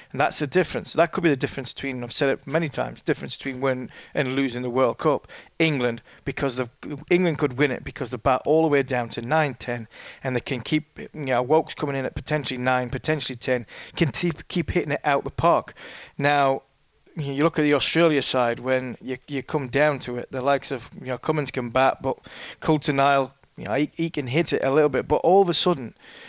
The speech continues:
you know, that middle, that middle order is not quite as strong, and you put pressure on them. When you've got to come out and hit sixes from the start, that takes some doing, especially on the bigger fields. Trent Bridge, not a very big field.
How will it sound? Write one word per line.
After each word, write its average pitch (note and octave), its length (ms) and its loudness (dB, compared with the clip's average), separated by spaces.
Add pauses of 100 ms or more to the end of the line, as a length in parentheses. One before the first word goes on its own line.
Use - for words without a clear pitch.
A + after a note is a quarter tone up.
(120)
you D3 80 -2
know, C3+ 80 2
that D#3 160 2
middle, E3+ 440 2
that D#3+ 160 0
middle D#3+ 280 2
order D3+ 220 4
is B2 100 -6
not C#3+ 320 0
quite D#3 240 4
as - 100 -2
strong, C#3+ 400 2
and A#2+ 80 -6
you A#2+ 80 -6
put - 240 -6
pressure D#3 320 -2
on A#2 100 -6
them. G#2 120 -12 (540)
When D#3+ 120 0
you've G#3 120 2
got A3+ 80 6
to G#3 40 4
come G3+ 180 0
out D#3 100 4
and A2 80 -6
hit A#2+ 120 -8
sixes - 460 -4
from C#3+ 160 -6
the B2 80 -8
start, G#2 400 0 (460)
that - 220 0
takes - 220 -4
some B2 180 -8
doing, C3 440 -4
especially - 440 0
on C#3+ 120 2
the C3+ 60 0
bigger C#3 260 0
fields. B2+ 460 -2 (280)
Trent F3 280 2
Bridge, E3 360 4
not C3+ 200 2
a C#3 40 0
very C#3 200 2
big C3 240 0
field. C#3 340 0